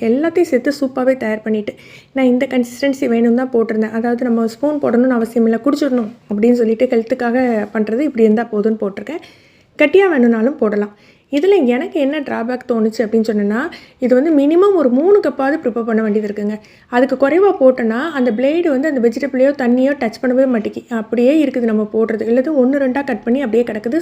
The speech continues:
சூப்பு ஃபார்ம் ஆகவே மாட்டேங்கி. So வந்து சும்மா ஒரு கப்பு மட்டும் பண்ணிக்கிறேன், அரை கப் மட்டும் பண்ணிக்கிறேன்னா இது ஒர்க் அவுட் ஆகாதுங்க. குறைஞ்சது ஒரு மூணு கப்பு, நாலு கப் பண்ண வேண்டியது இருக்கு. அதே மாதிரி நான் ஜாம்லாம் ட்ரை பண்ணல. ஜாம் வந்து நான் ரிவ்யூ பார்க்கல. ஜாம்லாம் நல்லா பெர்ஃபெக்ட்டா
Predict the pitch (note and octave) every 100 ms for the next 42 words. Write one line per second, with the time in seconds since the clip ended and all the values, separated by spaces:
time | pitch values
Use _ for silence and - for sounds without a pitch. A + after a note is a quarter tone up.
0 | - C#4 C#4 C4+ A#3+ A3 A#3 B3+ B3 B3+
1 | A3+ D3+ - - - - - - - D#4
2 | D4+ C4+ D#4 D#4 - - D4 D4 C4+ B3+
3 | C#4 D4 C#4+ C#4+ C4+ A#3+ A3 C4 A#3+ A#3+
4 | B3 B3 A#3 B3 C4 - A#3+ A#3+ B3 A#3
5 | A#3+ A#3 C#4+ B3+ A3 G#3 A3 A3+ G#3+ G#3+
6 | G#3+ G#3 G#3 B3 B3 C4 C#4 C4 A#3+ A#3+
7 | A#3+ G#3+ A#3+ A3 G#3+ G#3+ A3 G#3+ A3 G#3
8 | G#3 G#3 - - - - - C4 C4+ C#4
9 | C#4 A#3+ A3+ B3 D4+ D4 D4 C4 A#3 B3+
10 | B3 G#3+ C#4 G4 B3 B3+ C#4+ C#4 B3 C#4+
11 | C4 A#3 A#3 A#3+ E4+ E4 A#3 B3 E4+ G#4
12 | C#4 A3 A#3+ C4 C4+ D4 A3+ B3 A#3+ C4
13 | D4 C#4+ -